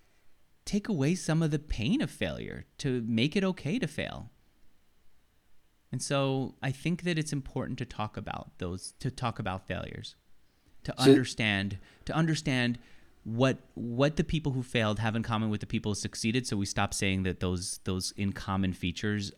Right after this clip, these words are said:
Speaker 1: are what led to success.
Speaker 2: And would you w-, w-, all, is it all, is, would you say that that's part of one of the techniques? Like, every show I need to hear how this guy deals with failure, or is it just
Speaker 1: I think so.
Speaker 2: when it comes up? So
Speaker 1: I
Speaker 2: that's
Speaker 1: think
Speaker 2: probably
Speaker 1: so,
Speaker 2: one
Speaker 1: yeah.
Speaker 2: of the techniques.
Speaker 1: Yeah, we absolutely include that.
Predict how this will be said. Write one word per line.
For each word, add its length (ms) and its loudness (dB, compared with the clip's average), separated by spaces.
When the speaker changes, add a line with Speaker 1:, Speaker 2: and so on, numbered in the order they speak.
Speaker 1:
are 160 -6
what 240 -2
led 200 -4
to 80 -12
success. 540 -10
Speaker 2:
And 140 8
would 180 12
you 140 10
w-, 240 6
w-, 240 10
all, 200 12
is 180 6
it 100 8
all, 220 12
is, 320 8
would 160 6
you 80 6
say 200 10
that 180 10
that's 200 6
part 240 12
of 80 10
one 160 10
of 80 8
the 100 6
techniques? 480 4
Like, 240 6
every 240 10
show 380 12
I 80 12
need 460 8
to 80 -16
hear 560 8
how 220 6
this 180 6
guy 180 10
deals 300 4
with 100 2
failure, 420 4
or 160 12
is 140 10
it 100 4
just 180 8
Speaker 1:
I 40 4
think 180 4
so. 240 6
Speaker 2:
when 120 10
it 100 4
comes 280 6
up? 300 8
So 100 6
Speaker 1:
I 40 12
Speaker 2:
that's 100 6
Speaker 1:
think 100 6
Speaker 2:
probably 260 12
Speaker 1:
so, 60 10
Speaker 2:
one 160 12
Speaker 1:
yeah. 40 12
Speaker 2:
of 80 10
the 80 10
techniques. 760 4
Speaker 1:
Yeah, 220 4
we 140 2
absolutely 400 2
include 300 -2
that. 240 -4